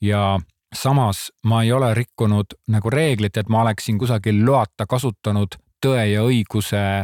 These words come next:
mingisugust teksti või tõe, või oleks vihjanud liigselt Tõe ja õiguse romaanile.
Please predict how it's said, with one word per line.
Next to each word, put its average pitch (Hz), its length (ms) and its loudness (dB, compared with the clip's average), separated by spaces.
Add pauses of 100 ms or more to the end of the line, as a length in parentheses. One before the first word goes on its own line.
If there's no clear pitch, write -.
(540)
mingisugust 107 880 -4
teksti - 500 -6
või 95 300 -2
tõe, 113 260 0 (260)
või 113 260 0
oleks 110 280 -4
vihjanud 101 580 -2
liigselt 123 640 -4
Tõe 120 380 0
ja 101 160 0
õiguse 98 600 -2
romaanile. 104 680 0